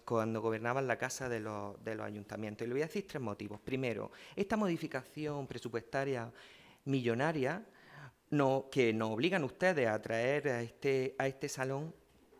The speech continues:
porque han dejado el presupuesto municipal de dos mil veintitrés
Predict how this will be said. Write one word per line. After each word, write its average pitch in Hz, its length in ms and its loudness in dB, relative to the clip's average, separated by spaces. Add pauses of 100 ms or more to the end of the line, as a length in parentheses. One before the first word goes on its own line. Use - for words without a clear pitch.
(200)
porque 143 360 8
han 202 140 6
dejado 190 360 4
el 170 80 4
presupuesto 147 640 0
municipal 139 560 0
de 117 80 2
dos 110 140 0
mil 127 180 0
veintitrés 131 800 0